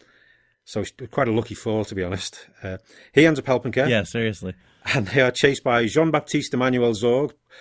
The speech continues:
Speaker 1: uh, played wonderfully by Gary Oldman. And he also has a team of alien Mangalores.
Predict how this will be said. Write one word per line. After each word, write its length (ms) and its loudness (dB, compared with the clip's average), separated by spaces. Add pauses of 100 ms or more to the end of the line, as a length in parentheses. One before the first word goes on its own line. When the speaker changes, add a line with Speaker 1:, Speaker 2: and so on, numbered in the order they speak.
(360)
Speaker 1:
uh, 160 -6
played 260 2
wonderfully 460 -2
by 160 -2
Gary 260 0
Oldman. 360 -4 (840)
And 300 -6
he 140 0
also 180 -2
has 80 -2
a 60 -8
team 320 0
of 100 0
alien 360 2
Mangalores. 600 -2